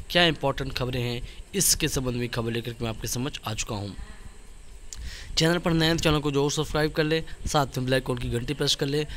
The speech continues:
ताकि ऐसे तमाम महत्वपूर्ण खबर जो विश्वविद्यालय परीक्षा दो हज़ार इक्कीस के संबंध में हो, आप तक राहुल वाईफाई चैनल के माध्यम से पहुंचाई जा सके। चलो friends, बिना समय का नुकसान किए हुए सीधे बढ़ते खबरों की तरफ और देखते हैं पूरी खबरें यहाँ से क्या है विश्वविद्यालय परीक्षा दो हज़ार इक्कीस के संबंध में खबरें।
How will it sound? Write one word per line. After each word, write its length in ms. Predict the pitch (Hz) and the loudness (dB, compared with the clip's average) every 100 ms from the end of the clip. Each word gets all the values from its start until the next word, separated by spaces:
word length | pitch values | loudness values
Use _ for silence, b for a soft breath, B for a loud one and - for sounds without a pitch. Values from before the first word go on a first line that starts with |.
| B | B
ताकि 200 | 156 147 | 0 4
ऐसे 160 | 139 156 | 4 2
तमाम 320 | - 156 165 | 2 2 4
महत्वपूर्ण 340 | 143 143 147 | 2 0 -4
खबर 200 | 139 143 | -2 -2
जो 100 | 139 | 0
विश्वविद्यालय 460 | 135 120 135 139 139 | 0 -2 -2 0 0
परीक्षा 260 | 135 131 127 | -2 -2 -2
दो 60 | |
हज़ार 120 | 131 | 0
इक्कीस 280 | 127 131 143 | -2 -2 -4
के 120 | - | -4
संबंध 220 | 135 135 131 | -4 -2 -2
में 140 | 127 | -2
हो, 260 | 143 147 101 B B B | 0 0 -2 B B B
आप 160 | 127 139 - | 0 0 -2
तक 160 | 131 123 B B | -4 -4 B B
राहुल 220 | 139 135 143 | 0 2 2
वाईफाई 360 | 131 123 135 | 0 -2 -4
चैनल 260 | 120 139 127 | -2 -2 -2
के 120 | 131 | -2
माध्यम 300 | 127 117 113 | -2 -2 -4
से 120 | 185 | -4
पहुंचाई 360 | - 123 113 104 | -2 0 0 -2
जा 100 | 107 | 0
सके। 280 | - 113 107 - - B B B | 0 -2 -10 -12 -12 B B B
चलो 140 | - 196 | 0 2
friends, 360 | 202 202 - | 4 2 0
बिना 260 | 139 139 170 | 0 2 2
समय 240 | 175 165 | 4 2
का 100 | 156 | 2
नुकसान 300 | 156 147 151 | 0 0 0
किए 100 | 143 | 0
हुए 120 | 147 | 0
सीधे 260 | 147 123 131 | 0 0 0
बढ़ते 260 | 127 131 139 | 0 0 -2
खबरों 300 | 143 139 147 | -2 0 -2
की 100 | 147 | -2
तरफ 440 | 156 160 - - | -2 -2 -6 -6
और 80 | 127 | -2
देखते 260 | 175 - | 0 2
हैं 80 | 196 | 2
पूरी 160 | 165 151 | 2 -2
खबरें 400 | 143 123 139 131 B B | 0 0 0 -2 B B
यहाँ 260 | 131 143 175 | -2 0 0
से 240 | - 135 - B B B | -2 -4 -6 B B B
क्या 140 | 170 | 2
है 260 | 147 147 143 - - | 2 2 -2 -8 -6
विश्वविद्यालय 440 | 143 151 147 147 | -2 2 2 2
परीक्षा 240 | 139 131 139 | 0 -2 -2
दो 60 | |
हज़ार 120 | 135 | -2
इक्कीस 240 | 135 - 120 | -2 -4 -8
के 100 | - | -8
संबंध 300 | - 127 123 | -6 -4 -4
में 160 | 151 | -6
खबरें। 280 | - 117 - | -6 -8 -8